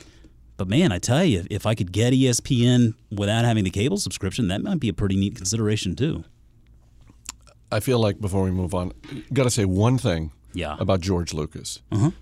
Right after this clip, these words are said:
Speaker 2: because George has taken some hits for the, the most recent trilogy and The Phantom Menace, and, and, and
Speaker 1: <laughs> Yeah.
Speaker 2: people sort of, "Oh, I'm so excited about this movie because George Lucas is not involved." And, uh,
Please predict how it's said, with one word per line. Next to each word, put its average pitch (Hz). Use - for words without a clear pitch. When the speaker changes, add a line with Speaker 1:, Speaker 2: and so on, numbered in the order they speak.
Speaker 2:
because 92
George 185
has 143
taken 110
some 95
hits -
for 98
the, 98
the -
most 104
recent 107
trilogy 95
and 92
The 92
Phantom 92
Menace, 90
and, -
and, 98
and 104
Speaker 1:
<laughs> -
Yeah. -
Speaker 2:
people 113
sort 101
of, 92
"Oh, 123
I'm 110
so 131
excited 110
about 101
this 104
movie 101
because 107
George 104
Lucas 98
is 98
not 95
involved." 90
And, 95
uh, 98